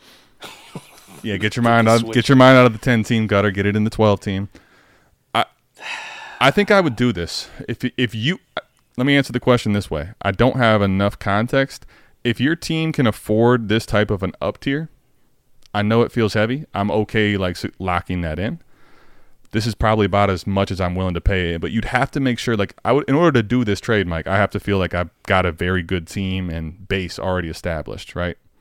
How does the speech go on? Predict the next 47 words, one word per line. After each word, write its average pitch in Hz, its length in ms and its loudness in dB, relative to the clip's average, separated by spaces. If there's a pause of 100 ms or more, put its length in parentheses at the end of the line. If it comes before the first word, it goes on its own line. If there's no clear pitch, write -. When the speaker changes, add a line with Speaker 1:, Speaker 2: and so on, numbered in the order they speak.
(120)
Speaker 2:
If - 100 -8
I 104 100 0
have 120 260 0
that, 127 260 2
I'll 92 180 -4
do 98 200 0
it. 113 100 0
If - 160 -6
not, 123 340 -4 (540)
like, 101 120 -6
if 104 100 -6
you 135 120 -2
need 120 360 0
a 107 60 -4
lot 107 160 -2
of 95 80 -6
depth, 110 300 -2 (100)
I, 92 240 -6
I 92 40 -4
don't 92 160 -6
think 98 160 -8
I 85 100 -4
can 85 120 -12
make 80 180 -12
this 76 160 -16
move, 71 220 -16
frankly. 76 380 -16 (1600)
Speaker 1:
I'm 101 120 -18
gonna 98 160 -12
go, 92 260 -14
uh, 90 220 -14 (880)
man, 143 240 -12
what's 143 160 -14
that 92 160 -20
guy's 90 400 -20
name 90 220 -20
who 95 100 -20
was 92 160 -20
on 95 140 -20
America 90 560 -20
Idol? 87 340 -18 (480)
Randy, 98 540 -18
uh, 82 240 -18 (200)
what's - 180 -20
his - 120 -20
last - 280 -20
name? - 140 -20